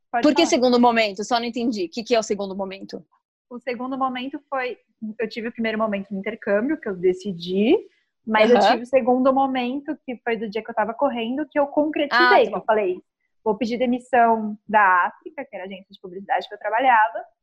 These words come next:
Speaker 1: e vou virar atriz. Nesse
Speaker 2: Uhum.
Speaker 1: segundo momento que eu, de fato, comecei a concretizar, não só idealizar, eu senti um apoio das pessoas. Eu sentia medo, mas eu senti um apoio.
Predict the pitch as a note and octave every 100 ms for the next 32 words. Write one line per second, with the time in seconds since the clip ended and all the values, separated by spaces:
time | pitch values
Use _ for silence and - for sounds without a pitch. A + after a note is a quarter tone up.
0 | _ - C4+ A3+ A3 B3 A#3+ B3+ F4 G3
1 | - _ _ _ _ _ - A3 C4 A#3
2 | E4+ D4 C4 A#3 A3+ A3+ A3+ A3 - A3+
3 | - _ G3+ A#3 B3 A3+ - A3+ A#3+ -
4 | A#3 A#3 C4 C4+ C4 B3 A3+ G3 G#3 A3
5 | D#4 - G#3 G#3+ A3 G3+ G3+ G3+ G3 A3+
6 | A3 G#3 - _ _ _ _ _ B3 B3
7 | - - G4+ G#4 G#4+ - A#3+ G3+ F#3+ -
8 | G#3 - - D3+ - B3+ B3+ C#4+ D4 D#4+
9 | B3+ B3+ C#4 F#4+ E4+ C4+ C4+ C#4 D4+ D4
10 | D4+ A3+ E3 E3